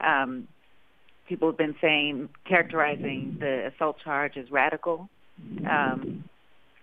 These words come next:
but I think that the charges were atypical because the circumstances of his death were so egregious and multi-layered. So I agree that it's disappointing, um, although sadly and surprising that neither of the two officers who've been tried thus far has been convicted.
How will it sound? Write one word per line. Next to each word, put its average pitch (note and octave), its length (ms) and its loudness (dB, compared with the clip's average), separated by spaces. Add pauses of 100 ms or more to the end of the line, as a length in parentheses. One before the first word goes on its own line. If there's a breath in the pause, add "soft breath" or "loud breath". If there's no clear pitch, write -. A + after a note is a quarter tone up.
(340 soft breath)
but G3+ 120 6
I G3+ 80 6
think C4+ 220 -2
that B3 160 2
the F3 80 2
charges F#3+ 440 2
were D#3+ 120 2
atypical D#3+ 600 -2
because D3 460 0
the C#3 80 -16 (120)
circumstances D#3 600 -2
of C#3 100 0
his - 220 -20
death D3 260 6
were B2+ 200 -6
so A2+ 100 -2
egregious - 520 -4 (280)
and C3+ 180 0
multi-layered. A#1 720 2 (840 soft breath)
So E3 360 6 (100)
I D#3+ 100 6
agree E3+ 340 0
that D#3 160 -2
it's C#3 100 -16
disappointing, F#3 920 -6 (120)
um, C3+ 400 4
although D3 340 4
sadly D#3 240 2
and - 120 -2
surprising D#3 640 2
that C#3 200 -4
neither D3+ 260 -2
of C#3 80 -2
the - 60 -10
two D#3+ 160 -2
officers D3 400 0
who've D#3+ 120 -14
been C#3 120 -8
tried D3 300 0
thus D3 160 -8
far C#3+ 180 2
has - 60 0
been - 180 -2
convicted. - 540 0